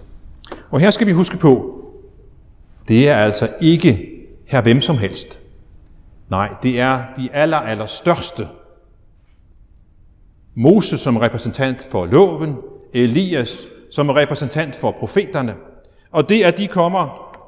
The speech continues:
på besøg i det her syn, er netop for at pege på, at hele deres bibel peger på Jesus som den lovede. Og det tredje, de hører, det er så, hvad de hører, nemlig Guds røst.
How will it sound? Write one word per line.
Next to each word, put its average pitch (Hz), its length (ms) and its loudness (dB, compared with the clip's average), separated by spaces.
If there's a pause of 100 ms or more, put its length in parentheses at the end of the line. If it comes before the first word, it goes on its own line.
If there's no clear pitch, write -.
(140)
på 135 80 -4
besøg 170 340 -4
i 160 40 -2
det 143 120 -4
her 151 140 0
syn, 160 420 -6 (680)
er 156 120 -2
netop 170 240 0
for 151 100 0
at 131 80 0
pege 139 360 -2
på, 139 140 2
at 131 180 -4 (500)
hele 190 280 2
deres 123 480 0 (360)
bibel 117 420 -8 (420)
peger 120 300 0
på 120 240 -4
Jesus 107 560 -8 (300)
som 98 200 -2
den 104 140 0
lovede. 92 480 -2 (1120)
Og 143 220 4
det 139 80 -10
tredje, 107 320 0
de 107 160 -4
hører, 92 340 0 (680)
det 117 60 2
er 113 40 2
så, 123 100 0
hvad 107 120 4
de 101 120 -4
hører, 113 280 4
nemlig 113 380 2
Guds 127 360 -2
røst. - 360 -2